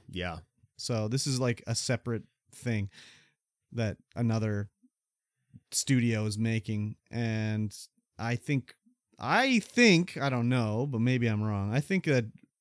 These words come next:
Speaker 2: E A was just like, "Yeah, we're gonna have a mobile version. These guys are making it. This is the way it is."
Speaker 1: <laughs> This is the way.
Speaker 2: And, uh, they're, like, gonna divert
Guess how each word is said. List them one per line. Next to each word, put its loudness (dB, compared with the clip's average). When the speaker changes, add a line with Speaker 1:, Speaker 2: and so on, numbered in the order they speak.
Speaker 2:
E 4
A 4
was 0
just -4
like, -6
"Yeah, 0
we're 0
gonna 0
have 0
a 0
mobile 0
version. -2
These 2
guys 6
are 4
making 2
it. -2
This 4
is 0
the 2
way 4
it 2
is." 2
Speaker 1:
<laughs> 4
This 0
is -4
the -2
way. -2
Speaker 2:
And, 2
uh, 0
they're, 2
like, -4
gonna 2
divert 0